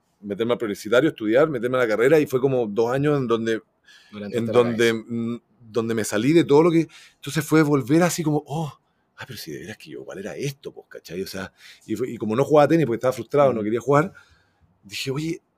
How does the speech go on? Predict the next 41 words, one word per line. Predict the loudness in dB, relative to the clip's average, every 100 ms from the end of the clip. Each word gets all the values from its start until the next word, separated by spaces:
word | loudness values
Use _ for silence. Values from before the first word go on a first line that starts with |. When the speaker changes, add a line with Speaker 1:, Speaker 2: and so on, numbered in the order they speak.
| _ _ _ _ _ _
Speaker 1:
esto | -14 -12 -12
se | -10
sentía | -8 -10 -6 -6 -6
cuando | -6 -4
yo | -4
jugaba, | -4 -6 -6 -6 -8
po. | -8
Oye, | -6 -4
igual | -4 -6
es | -6
rico". | -6 -6
Y | -6
como | -8 -6
no | -2
tenía | 2 2
la | 2
presión | 0 -2 0 0 -4 _
Speaker 2:
Claro, | -4 0
no | 0
tenía | 2 2 0
un, | -2
un | -4 -6 -8 _ _ _
tú | -4 0
para | 2 2
compararte | -2 0 2 2 2 6
Speaker 1:
No, |
Speaker 2:
antes, | 8
no | 8
Speaker 1:
po. | 8
Speaker 2:
había | 4
historia | 2 2 6 8 8 10
Speaker 1:
No, |
Speaker 2:
de | 10
Speaker 1:
po, | 10
Speaker 2:
ti |
Speaker 1:
no | 10
había | 10
Speaker 2:
contra, | 10 10
Speaker 1:
historia. | 12 10 6 -2
Speaker 2:
no, |
Speaker 1:
No | -8